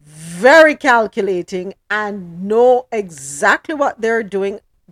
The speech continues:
They're very deliberate. They have their intention. They have their plan. Those are not the ones I'm talking about.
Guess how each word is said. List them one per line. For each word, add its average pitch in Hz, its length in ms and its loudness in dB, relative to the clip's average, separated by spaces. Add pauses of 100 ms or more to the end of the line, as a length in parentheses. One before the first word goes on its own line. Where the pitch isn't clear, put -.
(200)
They're 196 200 0
very 170 520 0
deliberate. 208 640 -2 (320)
They 196 220 -4
have 190 500 0
their 226 220 2
intention. 180 720 -8
They 165 160 -4
have 160 380 -4
their 196 120 -2
plan. 180 160 -6 (280)
Those 320 320 6
are 330 100 0
not 320 180 -2
the 262 80 0
ones 254 300 -2
I'm 226 160 -4
talking 196 420 -6
about. - 560 -14